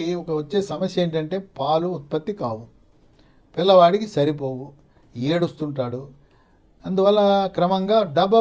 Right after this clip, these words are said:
పాలకు అలవాటైపోతారు, పోత పాలకు అలవాటైపోతారు,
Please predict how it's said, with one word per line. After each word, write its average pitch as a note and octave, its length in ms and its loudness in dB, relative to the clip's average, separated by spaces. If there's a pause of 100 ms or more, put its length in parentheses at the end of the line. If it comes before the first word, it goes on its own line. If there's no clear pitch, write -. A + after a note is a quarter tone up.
పాలకు G3+ 300 4
అలవాటైపోతారు, D3 600 0 (240)
పోత G#3 220 4 (100)
పాలకు A3 280 6
అలవాటైపోతారు, D3+ 680 -2